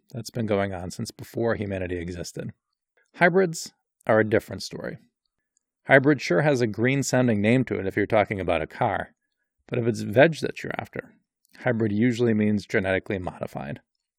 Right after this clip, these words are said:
Sure, they can be planted and intentionally crossed with another variety, but often this occurs in a lab and not out in the, out in the great outdoors. Some hybrids, like their open-pollinated brethren, are bred specifically for certain traits.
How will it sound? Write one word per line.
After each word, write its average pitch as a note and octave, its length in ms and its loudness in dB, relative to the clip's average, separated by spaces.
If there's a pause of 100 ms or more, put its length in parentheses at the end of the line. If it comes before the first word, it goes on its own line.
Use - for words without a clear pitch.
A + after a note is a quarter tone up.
(160)
Sure, D3 400 2
they B2+ 140 0
can C3+ 140 -4
be B2+ 80 2
planted A2 480 -2
and A2 100 -2
intentionally G#2 600 -4
crossed F#2 400 -8
with G2+ 120 -4
another F#2 240 -2
variety, F2+ 640 -4 (640)
but C3 100 0
often F3 380 0
this F2+ 200 -6
occurs G2+ 400 -2
in F#2+ 60 -4
a F2+ 80 -2
lab A#2+ 480 -2 (260)
and A2 180 -4
not F#2 200 0
out F#2 120 -2
in G#2+ 80 -4
the, - 180 -4
out A2+ 160 -2
in G#2 60 -6
the G2+ 80 -6
great G2 240 0
outdoors. D#2 580 -6 (1000)
Some A3 240 2
hybrids, F#2 560 -4 (140)
like A2+ 160 -6
their - 160 -2
open-pollinated G#2 760 0
brethren, G2+ 520 0 (520)
are B2 80 -6
bred A#2+ 280 4
specifically A#2+ 720 -2
for G#2+ 160 -4
certain G#2+ 300 -4
traits. - 440 -4